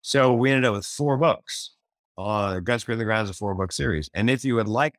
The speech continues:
a, an audio book, unabridged copy, and I do the narration of the first book, if you go to The Mental Health Comedian,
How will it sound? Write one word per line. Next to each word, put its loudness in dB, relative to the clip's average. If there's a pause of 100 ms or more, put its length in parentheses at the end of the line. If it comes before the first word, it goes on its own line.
a, 2
an -4
audio 2
book, -4 (280)
unabridged 2
copy, -2 (400)
and -4
I 2
do 2
the 2
narration 2 (640)
of 2
the -2
first 0
book, 0
if -4
you -4
go 2
to -2
The 2
Mental 2
Health -2
Comedian, -2